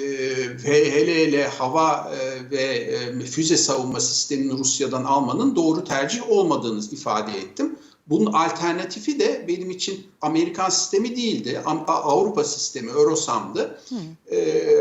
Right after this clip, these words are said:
Speaker 1: ama o tartışmalar biraz geride kaldı artık Türkiye bu kararını bu şekilde verdikten sonra. Şimdi bugüne geldiğimizde,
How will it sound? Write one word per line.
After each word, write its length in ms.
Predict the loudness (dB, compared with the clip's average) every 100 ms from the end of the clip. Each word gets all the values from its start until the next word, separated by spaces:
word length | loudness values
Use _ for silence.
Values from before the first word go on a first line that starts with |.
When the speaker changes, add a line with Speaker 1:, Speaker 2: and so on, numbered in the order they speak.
| 2 0
Speaker 1:
ama 140 | 2
o 180 | 2 2
tartışmalar 720 | 0 0 -2 -4 -4 -2 -2
biraz 260 | -2 -4 -2
geride 360 | 0 0 -2
kaldı 320 | -2 -4 -2
artık 320 | -4 -6 -14 -20
Türkiye 420 | -18 -8 -6 -6
bu 60 |
kararını 500 | -4 -2 0 0 -2
bu 60 | -6
şekilde 480 | -6 -6 -6 -2 0
verdikten 520 | 0 -2 -6 -4 -4
sonra. 320 | -4 -6 -8 -8
Şimdi 340 | -6 -4 0
bugüne 340 | 4 6 6
geldiğimizde, 960 | 4 0 -2 -6 -8 -8 -4 -4 -4